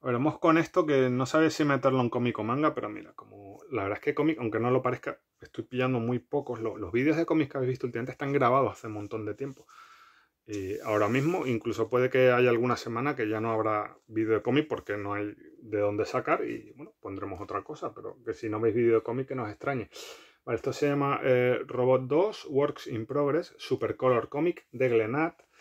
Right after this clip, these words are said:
Y se lee en formato manga, pero vais a ver que, que hay algunas cosas que sí parecen manga, pero otras que no. Bueno, esto sí.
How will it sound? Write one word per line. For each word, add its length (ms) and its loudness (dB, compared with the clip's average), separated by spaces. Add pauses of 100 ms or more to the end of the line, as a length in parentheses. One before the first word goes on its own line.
(1080)
Y 300 0
se 220 0
lee 80 8
en 160 4
formato 500 -2
manga, 460 0
pero 360 -4 (120)
vais 180 -6
a 80 -4
ver 160 -2
que, 220 -12 (100)
que 80 -12
hay 60 -4
algunas 280 -6
cosas 380 -12 (460)
que 80 -18
sí 140 -4
parecen 380 -2
manga, 280 -4
pero 140 -12
otras 200 -14
que 140 -14
no. 140 -10
Bueno, 200 -20
esto 220 -20
sí. 200 -14